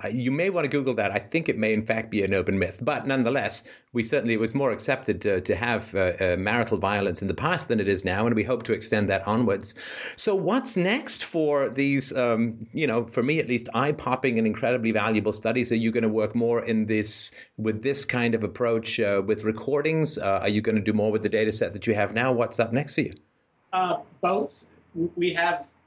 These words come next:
Speaker 2: we have hundreds of hours of recordings, which take, um, double, double or triple that long to try to code and, uh,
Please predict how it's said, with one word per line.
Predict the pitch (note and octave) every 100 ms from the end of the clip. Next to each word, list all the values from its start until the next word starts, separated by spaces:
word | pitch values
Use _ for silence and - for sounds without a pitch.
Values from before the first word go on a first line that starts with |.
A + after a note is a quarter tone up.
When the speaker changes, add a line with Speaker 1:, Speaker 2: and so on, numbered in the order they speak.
| _ _ _ _ _
Speaker 2:
we | D#3+
have | D#3+ E3+
hundreds | - G#3+ G#3+ E3
of | E3
hours | D#3+ E3 E3+ D3
of | C#3+
recordings, | D3+ D#3 F3 D#3+ C#3 C3 - -
which | D3+ D3+ - -
take, | D#3+ D#3 - - - _ _ _
um, | C3+ C3+ E3 - - - - - -
double, | E3+ E3+ F3 E3 D#3 - - -
double | F#3 F#3 F3 D3 -
or | D#3
triple | - A3 F#3+ E3
that | D3 D3+
long | D#3 D3+ D3
to |
try | - D#3+ D#3
to | C#3+
code | - E3 D#3 D3 - - _
and, | C#3 - C3+ C3 - - - _ -
uh, | C#3 C3+ E3 D#3